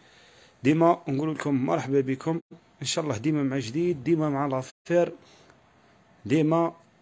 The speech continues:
مع السولد. بارطاجيو لنا خاوتي اللايف، يطلعوا معنا الخوت، الأحباب، الصحاب، آه، الفاميليا. كثروا لنا خاوتي برك من البارطاج، البارطاج، البارطاج.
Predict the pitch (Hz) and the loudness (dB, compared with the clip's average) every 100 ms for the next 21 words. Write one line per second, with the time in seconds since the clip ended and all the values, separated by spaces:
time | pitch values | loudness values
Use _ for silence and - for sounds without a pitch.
0 | - 170 143 139 - 131 101 - - _ | -4 0 2 2 0 -4 -6 -8 -20 _
1 | - - - _ - 185 - 175 131 151 | -20 -20 -20 _ 0 0 2 -2 0 -2
2 | 147 143 - 143 123 131 139 170 139 151 | -2 -2 -2 -4 -2 -6 -2 -2 -2 -2
3 | 156 143 131 143 127 - 156 160 151 135 | -2 -2 -2 -4 -4 -2 -2 -2 -4 -8
4 | - 147 147 139 127 - - 143 143 147 | -4 0 0 -2 -6 -8 -8 -2 0 0
5 | - - _ _ _ _ _ _ _ _ | -4 -20 _ _ _ _ _ _ _ _
6 | _ _ _ _ _ _ _ - 131 139 | _ _ _ _ _ _ _ -10 -4 -2
7 | 139 135 131 131 127 131 127 123 127 117 | -2 0 0 0 0 0 -2 -2 -4 -4
8 | 143 156 160 151 131 135 135 - - - | -4 -2 0 2 2 0 -2 -8 -20 -20
9 | - - _ _ _ - _ _ _ _ | -20 -20 _ _ _ -20 _ _ _ _
10 | _ _ _ _ _ _ - 143 147 147 | _ _ _ _ _ _ -4 -2 -2 -2
11 | 139 135 139 127 131 127 120 127 120 120 | -2 -2 -4 -2 -4 -4 -4 -6 -4 -8
12 | 113 127 135 131 113 - 120 113 131 131 | -6 -4 -2 -2 -4 -8 -8 -6 -4 -4
13 | 113 123 123 110 113 87 - | -6 -8 -10 -6 -8 -8 -12